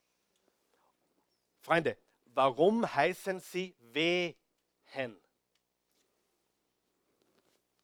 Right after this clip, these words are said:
Tun die Wehen weh?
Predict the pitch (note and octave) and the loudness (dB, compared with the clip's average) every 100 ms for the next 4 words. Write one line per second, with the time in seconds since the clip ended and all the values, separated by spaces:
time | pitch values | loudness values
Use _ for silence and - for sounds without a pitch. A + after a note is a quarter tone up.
0 | _ _ _ _ _ _ _ _ _ _ | _ _ _ _ _ _ _ _ _ _
1 | _ _ _ _ _ _ _ _ _ _ | _ _ _ _ _ _ _ _ _ _
2 | _ - E3+ G3 G#3+ D3 D#3+ G3 G#3 D#3+ | _ -6 -2 0 0 2 4 4 4 2
3 | E3+ A#3+ | 2 2